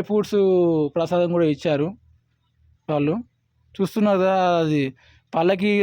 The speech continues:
వెళ్ళినా అది రిటర్న్లో వస్తూ ఉంది చూడండి, అలాగే వస్తుంది కొంత దూరం వరకు కూడా, వెనక, వెనకగానే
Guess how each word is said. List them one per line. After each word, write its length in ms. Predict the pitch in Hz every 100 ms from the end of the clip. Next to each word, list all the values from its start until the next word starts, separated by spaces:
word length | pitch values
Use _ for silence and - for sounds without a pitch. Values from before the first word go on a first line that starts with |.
| 196 185
వెళ్ళినా 260 | 185 208 202 _ - -
అది 140 | 180 175 156
రిటర్న్లో 340 | 165 202 208 196
వస్తూ 200 | 175 - 175
ఉంది 140 | 160 156
చూడండి, 300 | 151 147 190 - 160
అలాగే 280 | 180 214 202
వస్తుంది 340 | 170 - 180 160
కొంత 100 | 165 160
దూరం 180 | 170 165
వరకు 140 | 160 139
కూడా, 140 | 135 165 180 _ _ _ _ _ _ _ _ _ _ _ -
వెనక, 280 | 175 175 208 196
వెనకగానే 400 | 185 196 190 196